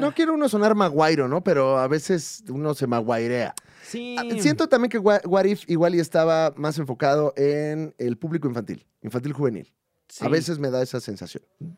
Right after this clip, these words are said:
Speaker 2: Puede ser.
Speaker 1: Ya
Speaker 2: Puede
Speaker 1: es,
Speaker 2: ser.
Speaker 1: ya es, es una línea también muy, luego muy delgada, ¿no? ¿Qué es para niños y qué lo está
Speaker 2: Ajá.
Speaker 1: viendo un señor?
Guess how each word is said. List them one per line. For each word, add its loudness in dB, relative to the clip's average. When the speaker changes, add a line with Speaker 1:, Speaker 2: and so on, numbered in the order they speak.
Speaker 2:
Puede 4
ser. 0
Speaker 1:
Ya 8
Speaker 2:
Puede 6
Speaker 1:
es, 2
Speaker 2:
ser. -6
Speaker 1:
ya 6
es, 0
es -8
una 2
línea 2
también 0
muy, 2
luego 2
muy 0
delgada, 0
¿no? -6
¿Qué 4
es 2
para 0
niños -2
y -4
qué 0
lo 0
está -2
Speaker 2:
Ajá. 2
Speaker 1:
viendo 0
un -2
señor? -6